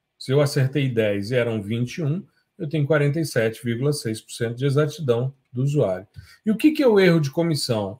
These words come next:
É o que foi classificado de forma em outras referências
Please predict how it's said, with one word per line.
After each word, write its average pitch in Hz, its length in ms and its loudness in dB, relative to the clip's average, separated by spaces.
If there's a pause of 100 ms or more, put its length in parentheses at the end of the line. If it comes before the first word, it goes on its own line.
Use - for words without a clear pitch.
É 190 60 -6
o 185 80 -2
que 190 100 -14
foi 196 140 -2
classificado 196 840 -4 (1700)
de 139 260 0
forma 165 680 4 (200)
em 139 180 6
outras 185 840 4
referências 151 920 0